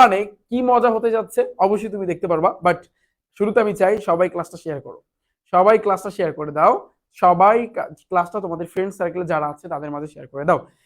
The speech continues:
এবং আজকের এই ক্লাসে আমরা ফুল বিষয়টা কিন্তু কভার করে ফেলবো ভাইয়া। কই আমার স্টুডেন্টরা কই? আমার এক হাজার স্টুডেন্ট কিন্তু এই ইংলিশ ব্যাচে already ভর্তি হয়েছে। এসএসসি পঁচিশ ব্যাচে এরা কিন্তু পঁচিশ সালে কিন্তু এরা এসএসসি পরীক্ষা দিবে। ওকে? জয়েন করো, জয়েন করো, জয়েন করো, জয়েন করো,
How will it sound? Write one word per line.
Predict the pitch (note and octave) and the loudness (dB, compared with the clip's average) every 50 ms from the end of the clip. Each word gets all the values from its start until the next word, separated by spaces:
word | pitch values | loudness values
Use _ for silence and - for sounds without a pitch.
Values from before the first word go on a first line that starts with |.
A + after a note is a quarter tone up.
| _ _ _ - | _ _ _ -8
এবং | D3 D#3 E3 E3 E3+ | -6 -6 -2 0 0
আজকের | E3 E3 - - F3+ E3+ E3+ F3+ | -2 -2 -4 -8 -8 -6 -4 -6
এই | G3+ G3+ G3+ | -6 0 2
ক্লাসে | A3 G3 G3+ G3 G3 A#3 F#3+ D#3+ | 4 4 4 2 0 0 0 0
আমরা | D#3+ D#3+ D#3 - | 0 -4 -6 -6
ফুল | F#3 F3+ E3 D#3 | -8 -8 -8 -8
বিষয়টা | D3+ F3 F3 D#3+ D#3 - | -8 -8 -8 -8 -8 -10
কিন্তু | D3+ D3 D3+ D3 - | -14 -14 -10 0 0
কভার | E3+ E3+ F3 F3+ F#3 F#3 F3+ F3+ F3+ F3+ E3+ E3 - D#3 | 2 4 4 4 6 6 6 6 4 2 0 -4 -6 -6
করে | D3+ D3 D3+ D3+ D3 D3 D3 C#3+ - | -6 -6 -6 -6 -6 -6 -8 -4 0
ফেলবো | G3 G#3 A#3 A3+ G#3 F3 E3 C#3+ C3+ | 0 2 2 0 -2 -6 -6 -6 -6
ভাইয়া। | C3 C3 C3 B2+ C#3+ _ _ _ _ _ _ _ _ _ _ _ _ _ - | -6 -6 -8 -10 -12 _ _ _ _ _ _ _ _ _ _ _ _ _ 6
কই | A3 B3 B3 G#3+ | 8 10 10 10
আমার | G3+ G#3 G#3 G3 G3 | 8 6 4 2 0
স্টুডেন্টরা | - A#3 A#3 A3+ B3 A#3+ B3 A#3 | -2 -6 -2 0 0 2 6 8
কই? | A#3 A#3+ A#3+ A#3+ A3 F3+ D3 B2+ - - _ _ _ _ _ _ _ - D#3+ | 8 10 10 10 8 8 4 0 -6 -12 _ _ _ _ _ _ _ -4 2
আমার | F3+ F#3+ F#3+ F#3 F#3 F#3 G3 G#3 | 4 4 4 4 4 2 4 4
এক | A3 G#3+ - A3 | 4 4 4 4
হাজার | G#3+ A3 G3 A3+ A3 G3+ G#3 G3+ | 4 4 4 4 2 0 -2 -6
স্টুডেন্ট | - G#3 G#3 G#3+ G#3+ G#3+ G3 G#3+ | -8 -8 -6 -6 -6 -6 -6 -8
কিন্তু | G3+ F#3 A3+ C4 D4+ C#4+ A#3+ F#3 D3 C#3 C3+ - E3 | -2 0 4 6 6 6 6 6 4 0 -2 -4 -2
এই | D#3+ F3 F3 | -2 -2 -2
ইংলিশ | F#3+ F#3+ G#3 F#3+ F#3 F#3+ | -4 -6 -8 -4 2 2
ব্যাচে | F#3 F#3 G3 F#3+ | 2 4 4 2
already | F3+ F3 F3+ F#3+ F#3+ E3+ | 2 2 0 -2 -4 -4
ভর্তি | E3+ E3+ F3 - F#3 E3 | -6 -6 -6 -6 -6 -6
হয়েছে। | C#3+ - - C#3+ | -8 -10 -12 -14
এসএসসি | D3 - F#3 F3+ G#3 G#3 G3+ A3 | -16 -16 -12 -10 -10 -8 -6 -6
পঁচিশ | G#3+ G#3+ A3+ A3 G#3 | -6 -6 -6 -6 -6
ব্যাচে | G3+ F3+ F#3 | -4 -4 -4
এরা | F3 E3 D#3 | -4 -4 -6
কিন্তু | D#3 D3 D3 _ _ _ _ _ _ | -10 -16 -20 _ _ _ _ _ _
পঁচিশ | G#3 A3+ A#3+ A#3 B3+ | 0 0 2 2 0
সালে | A#3+ A3 G#3 | 0 0 -2
কিন্তু | G#3 G3 F#3+ | -2 -2 0
এরা | F3 D#3+ | 0 0
এসএসসি | D#3 D3 - - D#3 D#3 | -2 -4 -12 -12 -8 -8
পরীক্ষা | D3 C#3 D3 C3 B2+ | -8 -8 -10 -12 -14
দিবে। | A2+ A#2+ C3 D#3+ | -12 -4 -2 -2
ওকে? | F3 C#4+ D4+ D4+ C4 - - _ _ _ _ _ _ _ _ | 0 0 -2 -4 -4 -8 -12 _ _ _ _ _ _ _ _
জয়েন | D#3 G#3 A3+ A3+ A3 F#3+ | 4 4 4 4 2 0
করো, | F3 D#3 D3+ D#3 | -2 -2 -2 0
জয়েন | D#3+ G3 G#3+ A3 G#3+ | 0 0 0 0 0
করো, | G#3 G#3+ G3+ G#3+ | -2 -4 -4 -2
জয়েন | G3+ A3+ A#3 A#3+ A#3+ A#3 | 0 0 -2 -2 -4 -6
করো, | C#4+ D#4 E4+ | -10 -12 -10
জয়েন | D#4+ D4+ E4 F4+ F#4 | -6 -6 -6 -6 -6
করো, | - - G#4 A4 | -6 -6 -6 -6